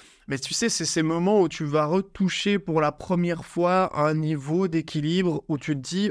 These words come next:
Ah putain, ce niveau-là, il existe. » Tu vois, c'est ce truc de, «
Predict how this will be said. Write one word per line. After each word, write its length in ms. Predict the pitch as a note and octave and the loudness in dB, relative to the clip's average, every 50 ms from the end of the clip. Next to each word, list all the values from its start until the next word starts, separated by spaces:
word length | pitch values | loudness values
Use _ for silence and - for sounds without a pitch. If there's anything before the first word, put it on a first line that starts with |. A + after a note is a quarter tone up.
| - | 2
Ah 100 | - D#3+ | 0 0
putain, 440 | D#3 - - C#3+ - - F#3 F3 D#3+ | 0 0 -6 -8 0 2 2 2 2
ce 100 | - - | 0 0
niveau-là, 400 | C3+ C#3 C#3 C3+ C3+ C#3+ E3 F3+ | -2 0 0 0 0 2 2 2
il 80 | D#3 C#3 | 2 2
existe. » 480 | B2+ B2 B2+ C3 C3 - - - - _ _ _ _ - - - - - _ _ | 0 -2 -4 -8 -10 -10 -12 -14 -18 _ _ _ _ -20 -20 -20 -20 -20 _ _
Tu 100 | - - | -6 -4
vois, 220 | C#3+ D3 F3+ F#3+ F#3+ | 0 4 4 4 4
c'est 180 | - - D3 | 2 -2 -4
ce 140 | B2+ - D#3+ | -2 0 -2
truc 340 | D3+ - - - A3 F#3 D#3 | -2 -2 -2 -2 -2 -2 0
de, « 300 | D3 E3+ F#3+ G#3+ G#3+ | 2 2 4 4 2